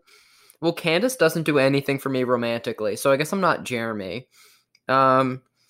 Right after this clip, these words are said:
but I guess we can do a grand reveal in the next episode of which Phineas and Ferb character I am, or we can do, like, a,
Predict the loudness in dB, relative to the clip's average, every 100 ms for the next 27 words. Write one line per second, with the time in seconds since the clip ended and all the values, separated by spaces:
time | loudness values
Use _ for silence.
0 | _ 2 4 6 4 0 0 2 4 4
1 | 2 2 2 2 2 2 2 0 -2 -4
2 | -6 -6 -6 -4 -2 -2 -2 -4 -6 -6
3 | -6 -6 -8 -10 -10 -16 -8 -2 0 0
4 | 0 0 2 2 4 2 0 -2 4 4
5 | 4 2 0 0 0 0 -2 -2 -4